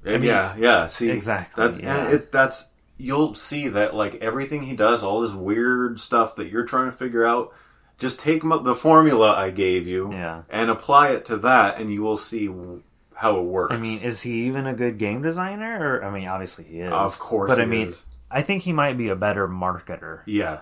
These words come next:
Speaker 1: <laughs>
Speaker 2: Yeah.
Speaker 1: than he is a, a game designer. I mean,
Speaker 2: Um,
Speaker 1: not to say that he's, he's
Speaker 2: no,
Speaker 1: an incredible
Speaker 2: you're,
Speaker 1: designer.
Speaker 2: okay, be careful.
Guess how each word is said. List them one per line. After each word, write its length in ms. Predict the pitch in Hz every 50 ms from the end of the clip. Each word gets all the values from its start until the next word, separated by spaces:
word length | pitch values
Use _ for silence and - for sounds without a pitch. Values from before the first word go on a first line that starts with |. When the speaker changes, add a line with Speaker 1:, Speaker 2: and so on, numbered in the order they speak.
| - -
Speaker 1:
<laughs> 0 | - - - - - - - - - - - - - -
Speaker 2:
Yeah. 280 | 92 87 80 78 76 - -
Speaker 1:
than 160 | 113 117 113
he 160 | 110 110 110
is 180 | 110 107 98 107
a, 100 | 104 90 90 82
a 120 | 98 107 104
game 300 | 98 104 98 98 101 98
designer. 380 | 92 85 82 76 76 82 -
I 120 | 104 104 104
mean, 80 | 104 101
Speaker 2:
Um, 80 | 101
Speaker 1:
not 260 | 117 117 117 - - - _ _ _
to 140 | - 110 107
say 240 | - - 110 110 98
that 300 | 98 92 82 101 110 -
he's, 200 | 110 104 101 - _ _ _ _ -
he's 140 | 117 131 135
Speaker 2:
no, 140 | 131 131
Speaker 1:
an 40 | 131 127
incredible 360 | 120 135 131 123 127 117 -
Speaker 2:
you're, 100 | 143 147
Speaker 1:
designer. 320 | 147 117 98 101 95 92 117 113 98
Speaker 2:
okay, 280 | 92 101 98 95 98
be 280 | 98 98 98 110 117 117
careful. 680 | - 147 127 107 98 - - 95 95 90 85 82 _